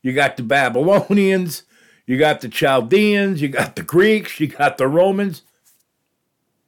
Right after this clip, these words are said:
Need I say more? Jeremiah eighteen nine through ten. Jeremiah eighteen nine through ten. When Jeremiah was called by the Lord, I don't know if I ever told you this story, he actually,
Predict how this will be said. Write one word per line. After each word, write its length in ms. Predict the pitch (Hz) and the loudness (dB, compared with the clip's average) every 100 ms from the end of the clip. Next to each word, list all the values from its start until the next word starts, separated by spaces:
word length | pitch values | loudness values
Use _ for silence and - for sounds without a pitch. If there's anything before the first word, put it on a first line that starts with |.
| - - _ _ _ - | -12 -12 _ _ _ -4
Need 200 | 131 139 | 0 2
I 140 | 143 | 0
say 260 | 131 139 135 | 0 -4 -2
more? 320 | 135 143 123 _ _ _ _ _ _ _ _ _ _ _ _ | -2 -2 -4 _ _ _ _ _ _ _ _ _ _ _ _
Jeremiah 560 | 160 190 220 214 190 135 | 2 4 4 4 2 2
eighteen 720 | 127 185 202 - 196 190 151 | 2 2 0 -4 -2 0 0
nine 320 | 160 190 185 | 0 -2 -4
through 240 | 165 180 | -2 -4
ten. 580 | 175 156 156 117 80 - - | -2 -2 -2 -2 -6 -14 -10
Jeremiah 880 | 120 156 170 170 165 156 147 120 95 | -2 2 2 2 0 0 0 0 -2
eighteen 580 | 147 160 160 160 165 131 | -2 -4 -4 -6 -4 -4
nine 280 | 131 147 143 | -4 -4 -6
through 220 | 143 135 | -6 -6
ten. 400 | 139 131 104 - - _ _ | -4 -4 -4 -8 -20 _ _
When 140 | 123 | -6
Jeremiah 540 | 110 170 202 185 180 165 | 0 2 2 2 0 0
was 160 | 135 | 0
called 320 | - 147 156 135 | -2 2 2 2
by 140 | 139 | 0
the 80 | 127 | 2
Lord, 320 | 127 127 110 | 2 2 2
I 80 | 110 | 0
don't 100 | 120 | 0
know 80 | 120 | -2
if 120 | 113 | 0
I 80 | 117 | 0
ever 140 | 110 | 0
told 260 | 104 113 101 | -2 -2 -2
you 100 | 101 | -6
this 140 | 98 | -12
story, 360 | - 107 98 90 | -6 -2 0 -2
he 280 | - 127 | -2 2
actually, 580 | 131 156 - 117 120 - | 2 0 -4 -6 -6 -6